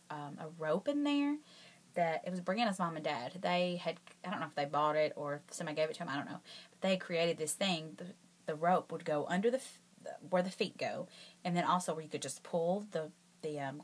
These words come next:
car, uh, with a rope. Um, yeah.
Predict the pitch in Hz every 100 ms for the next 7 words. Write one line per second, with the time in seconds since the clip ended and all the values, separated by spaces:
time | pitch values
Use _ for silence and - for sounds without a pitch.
0 | - - 175 180 202 - - - - 180
1 | 170 139 139 147 160 285 - - - -
2 | - - - - - - _ - 190 165
3 | 135 170 170 - - - - _ - -
4 | - - _ - - _ _ _ - -
5 | - - - - - - - - -